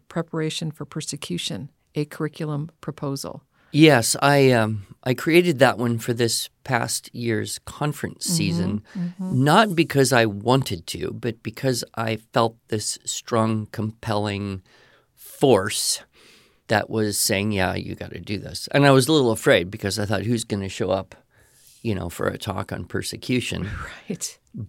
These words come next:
Speaker 2: But I did it, and it really resonated with a lot of people. So, yes, I think that will be interesting.
Speaker 1: Mm-hmm.
Speaker 2: Things have changed in the world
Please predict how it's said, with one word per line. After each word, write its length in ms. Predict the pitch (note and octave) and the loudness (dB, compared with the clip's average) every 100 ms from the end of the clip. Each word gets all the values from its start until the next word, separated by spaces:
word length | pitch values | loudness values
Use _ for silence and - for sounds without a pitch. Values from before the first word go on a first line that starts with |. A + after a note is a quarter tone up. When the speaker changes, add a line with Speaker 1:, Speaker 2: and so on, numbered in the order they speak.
| - | 4
Speaker 2:
But 440 | B2 G2 G2+ - _ _ | 6 6 2 -4 _ _
I 100 | A#2 | 0
did 260 | A2+ D3+ A2 | 6 6 8
it, 300 | G2 - - - | 4 2 -6 -2
and 560 | A2 G#2 G#2 G2+ - - _ | 0 0 -2 -4 -10 -20 _
it 220 | A#2 - - | -4 -4 -6
really 360 | - B2 A#2 G#2 | -6 0 2 2
resonated 640 | F#2+ F#2+ F2+ F#2 G2 A2+ | 0 -4 -4 -6 -8 -10
with 280 | A2+ G#2 - - | -14 -16 -16 -8
a 80 | |
lot 260 | G2 F#2+ G2 | -8 -6 -8
of 140 | F#2+ | -12
people. 420 | - - - - - | -12 -14 -12 -12 -8
So, 440 | - F#2+ F#2 F#2+ - - _ _ _ _ | -6 -4 -4 -6 -12 -20 _ _ _ _
yes, 480 | A#2 A#2 F#2 - - - | 0 2 2 -2 -4 -2
I 140 | G#2+ | -4
think 380 | - A#2 A2 - | -2 -2 -2 -2
that 260 | A2 G#2 G#2+ | -2 -2 -2
will 220 | G#2+ G#2+ | -4 -4
be 580 | G#2+ G#2 G2+ G2+ A2 - _ _ - | -6 -6 -4 -6 -8 -10 _ _ -6
interesting. 920 | G#2+ - C#3+ - - E3+ F3+ F3+ E3+ | -6 -4 -4 -4 -4 -2 -2 -4 -4
Speaker 1:
Mm-hmm. 140 | E3+ F3 | -2 0
Speaker 2:
Things 640 | F3+ A#2+ A#2+ - - - _ - _ _ _ _ | 2 0 -2 -8 -10 -12 _ -20 _ _ _ _
have 340 | - G#2+ - _ - | -4 -4 -8 _ -10
changed 640 | - A#2+ C3+ D#3+ D3+ - | -4 0 0 0 -4 -6
in 140 | G#2 G#2 | -2 0
the 80 | |
world 420 | G#2+ A2+ A2 G#2+ | 0 2 0 0